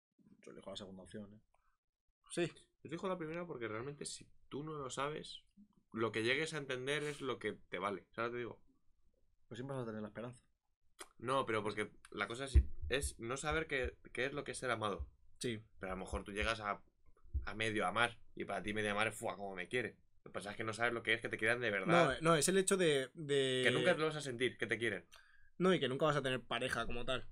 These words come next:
Speaker 2: ¿sabes?
Speaker 3: Yo prefiero el otro.
Speaker 1: Lo segundo.
Speaker 3: Prefiero el
Speaker 1: Yo prefiero el segundo.
Speaker 3: Pero, a ver, suena egoísta, pero son ilusiones momentáneas que me voy a llevar. Y, y sobre
Speaker 1: Claro.
Speaker 3: todo, a
Speaker 2: Pero
Speaker 3: cada
Speaker 2: va, vas a estar a lo largo de tu vida,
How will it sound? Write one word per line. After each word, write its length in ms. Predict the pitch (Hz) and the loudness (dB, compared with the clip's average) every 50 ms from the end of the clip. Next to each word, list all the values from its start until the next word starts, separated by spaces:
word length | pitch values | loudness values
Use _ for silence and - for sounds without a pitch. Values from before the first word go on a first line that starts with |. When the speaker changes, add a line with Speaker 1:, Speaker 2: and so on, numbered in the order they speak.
| - - - | -10 -12 -6
Speaker 2:
¿sabes? 360 | - - 156 139 123 - - - - - - - - - | -2 0 2 2 2 0 -4 -10 -12 -12 -12 -12 -12 -12
Speaker 3:
Yo 100 | - - - | -12 -14 -14
prefiero 300 | - - - 82 90 90 | -14 -16 -14 -14 -12 -14
el 60 | 87 | -14
otro. 200 | - - - - - - - - - - - - - - | -12 -14 -16 -16 -18 -20 -20 -20 -20 -20 -20 -20 -20 -18
Speaker 1:
Lo 60 | - | -14
segundo. 340 | - - 95 98 - - - - - - - - - - - - - - - - | -10 -8 -6 -4 -4 -4 -6 -6 -12 -14 -14 -14 -14 -16 -16 -18 -20 -20 -20 -20
Speaker 3:
Prefiero 340 | - - - 90 87 85 82 | -18 -14 -10 -10 -8 -8 -10
el 80 | 82 | -12
Speaker 1:
Yo 60 | - - _ _ - - | -14 -18 _ _ -20 -20
prefiero 160 | - - 101 | -18 -16 -16
el 40 | 101 | -14
segundo. 340 | 101 95 92 107 113 110 - - | -14 -14 -12 -12 -12 -12 -12 -10
Speaker 3:
Pero, 160 | - - - - | -12 -12 -10 -8
a 100 | - 92 | -6 -2
ver, 320 | 95 98 104 107 101 98 95 - - - - _ _ _ _ _ - - - - - - - - - | 2 2 2 2 2 -4 -16 -20 -20 -20 -20 _ _ _ _ _ -20 -20 -20 -20 -20 -20 -18 -16 -14
suena 280 | - - 82 82 87 | -14 -12 -8 -8 -6
egoísta, 400 | 82 80 78 80 - - - 98 | -6 -6 -8 -8 -8 -8 -6 -6
pero 140 | 95 92 85 | -6 -6 -8
son 140 | - 85 80 | -8 -8 -10
ilusiones 340 | 85 85 87 87 92 85 85 85 | -10 -10 -12 -12 -12 -12 -12 -10
momentáneas 540 | 85 82 85 85 82 82 85 90 92 95 | -10 -8 -8 -8 -6 -8 -6 -6 -6 -8
que 80 | - 98 | -8 -8
me 80 | 98 98 | -8 -6
voy 100 | 98 92 | -6 -6
a 40 | |
llevar. 320 | 82 80 82 90 101 104 101 - | -6 -6 -6 -6 -6 -6 -6 -6
Y, 40 | 90 90 87 87 90 - - - - - - | -6 -6 -6 -8 -10 -14 -14 -10 -8 -4 -2
y 20 | - | 0
sobre 180 | - 110 104 | 2 2 2
Speaker 1:
Claro. 0 | |
Speaker 3:
todo, 320 | 107 113 123 139 143 143 - - - - - - - - - - | 2 4 4 4 2 0 -2 -10 -16 -14 -14 -14 -14 -6 0 4
a 140 | 104 101 101 | 4 6 6
Speaker 2:
Pero 140 | - - | 8 8
Speaker 3:
cada 100 | 160 151 | 8 10
Speaker 2:
va, 120 | 147 143 143 | 8 8 6
vas 220 | - 147 143 139 170 | 4 4 4 4 6
a 20 | |
estar 280 | 165 - 180 175 - - | 6 6 6 6 6 4
a 120 | - 151 | 4 6
lo 120 | 143 139 135 | 6 8 8
largo 300 | 135 131 139 151 156 165 | 6 6 6 6 4 2
de 60 | 165 | 2
tu 160 | 156 160 147 | 2 2 2
vida, 380 | 147 151 160 170 180 202 196 | 2 4 4 6 4 4 2